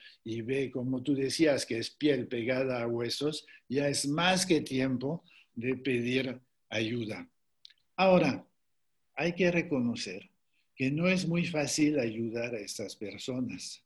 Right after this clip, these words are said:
porque ellas se sienten bien, se sienten normal y piensan que los intoxicados somos nosotros.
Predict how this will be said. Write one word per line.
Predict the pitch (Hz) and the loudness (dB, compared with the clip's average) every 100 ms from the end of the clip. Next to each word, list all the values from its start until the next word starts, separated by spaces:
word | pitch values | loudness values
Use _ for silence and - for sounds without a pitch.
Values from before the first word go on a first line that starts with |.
| _ _ - - | _ _ -20 -12
porque | - 151 139 160 156 | -2 -2 2 2 4
ellas | 151 156 175 | 4 4 2
se | 156 | 0
sienten | 139 156 151 151 151 | 0 0 0 -2 -2
bien, | 151 190 226 - _ | 0 -2 -4 -8 _
se | - | -10
sienten | 135 151 147 147 151 | -2 0 2 2 2
normal | 143 139 147 185 185 - - - | 0 0 -2 -4 -6 -12 -20 -12
y | - 151 151 - _ _ _ _ - | 0 2 2 -2 _ _ _ _ -2
piensan | 151 151 139 170 160 | 0 0 2 2 2
que | 147 131 | 0 2
los | 135 131 | 0 0
intoxicados | 135 127 135 139 123 131 143 139 | -2 0 -2 -2 0 0 0 -2
somos | 120 110 107 - | -6 -6 -10 -12
nosotros. | 104 - 151 - - - - - | -12 -8 -8 -10 -18 -18 -20 -20